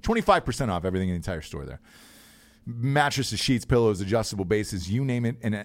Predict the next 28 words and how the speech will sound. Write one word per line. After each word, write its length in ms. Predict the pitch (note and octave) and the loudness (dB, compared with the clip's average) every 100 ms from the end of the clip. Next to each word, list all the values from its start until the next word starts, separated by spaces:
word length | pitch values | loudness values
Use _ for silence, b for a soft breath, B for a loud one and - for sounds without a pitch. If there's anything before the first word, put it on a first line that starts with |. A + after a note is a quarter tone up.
| - | -4
as 180 | A#2+ B2+ | -2 -2
always, 440 | C3 A#2 G#2+ F2+ E2 | 2 2 2 0 0
they 80 | F#2+ | -2
have 100 | F2+ | -2
the 80 | |
thirty-six 540 | F2+ A2+ A2 - G2+ - | -2 -4 -4 -6 -8 -4
month 260 | F#2 F2 | -4 -4
pay-as-you-go 520 | - G2+ F#2 F2 E2+ D#2+ | -4 -2 0 -2 -2 -4
program, 580 | - G#2 F#2+ F#2 F2+ - | -2 -2 0 -2 -4 -4
no 260 | F#2 F#2 - | -4 -4 -4
interest 480 | F#2 - E2+ - | -6 -4 -8 -8
to 60 | - | -8
go 180 | F2+ E2 | -4 -2
with 160 | D#2+ | -2
that. 280 | F#2 E2 D#2+ | -2 -4 -4
So 360 | - F#2 F2 F2 | -6 -4 -4 -4
if 160 | F#2+ - | -6 -2
you're 140 | D#3 | -2
in 180 | D#3 D3+ | -2 -4
a 60 | |
California, 680 | D3 C#3+ D3 - A2+ A#2+ C#3 B B B B - | -2 -2 -2 -2 -4 -4 -6 B B B B -6
uh, 140 | F2 F#2 | -6 0
or 200 | A#2 A#2+ | 0 0
in 80 | |
New 60 | G#2 | -2
York 300 | G2 E2 - | -2 -4 -4
where 100 | F2 | -2
you're 220 | G2+ A2 | 0 -2